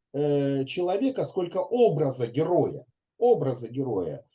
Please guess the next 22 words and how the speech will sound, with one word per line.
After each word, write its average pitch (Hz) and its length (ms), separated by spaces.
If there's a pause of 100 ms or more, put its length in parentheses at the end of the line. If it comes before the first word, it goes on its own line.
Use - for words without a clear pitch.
(220)
Ну 262 220
вот, 208 340
разве 165 480
что 143 500
потом, 135 400
позднее, 160 560
уже 127 220
начинаются, 120 800
э, 104 560
попытки, 123 680 (260)
э, 110 420
за 143 260
вот 147 220
этой 117 560
шелухой 135 840 (120)
лака, 196 720 (180)
э, 123 120
найти, 156 640
э, 113 380 (100)
подлинное 127 600
лицо. 208 640 (300)
Ну, 196 260